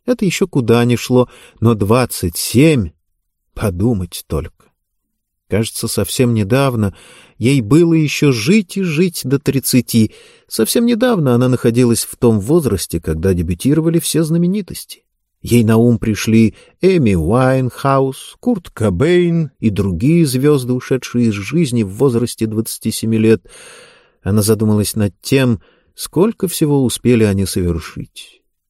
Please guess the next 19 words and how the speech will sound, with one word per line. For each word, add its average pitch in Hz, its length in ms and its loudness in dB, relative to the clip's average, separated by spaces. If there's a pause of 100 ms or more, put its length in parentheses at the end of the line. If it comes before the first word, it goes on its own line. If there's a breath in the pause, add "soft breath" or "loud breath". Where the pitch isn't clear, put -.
Так - 180 -4
что - 160 0
им 208 340 2 (140)
можно 131 560 2
было 123 320 4
спокойно 101 640 0
умереть, 90 720 -2 (380)
несмотря 92 440 -2
на 104 100 0
то, 90 140 -4
что - 160 -4
они 101 140 -2
покинули 104 500 0
мир 101 340 2
преждевременно, 92 960 0 (240)
как - 180 -10
писали - 360 -8
в - 120 -20
прессе. - 400 -16